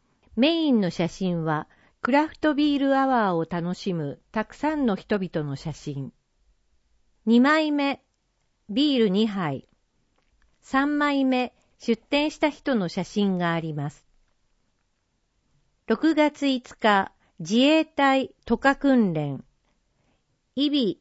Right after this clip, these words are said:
長良川で訓練が行われ、災害などで橋が使えなくなった際に、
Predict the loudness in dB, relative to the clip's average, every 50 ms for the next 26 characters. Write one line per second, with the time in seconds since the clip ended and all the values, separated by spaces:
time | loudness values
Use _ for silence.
0 | -2 0 2 2 4 4 2 2 2 4 4 4 4 4 4 2 0 0 0 2
1 | 4 4 4 4 4 4 2 2 0 -2 -2 -2 -4 -4 -2 -2 0 0 2 2
2 | 2 0 0 0 -2 -4 -6 _ _ _ _ _ _ _ _ _ _ _ _ _
3 | _ _ _ _ 2 4 4 4 4 4 2 2 2 2 0 0 0 2 2 2
4 | 2 2 0 0 -2 -4 -6 -6 -4 -2 0 2 2 2 0 0 0 2 4 4
5 | 4 4 4 2 2 2 0 0 0 0 -4 -4 _ -4 -6 -4 -2 0 0 2
6 | 2 2 0 -2 -4 -6 -8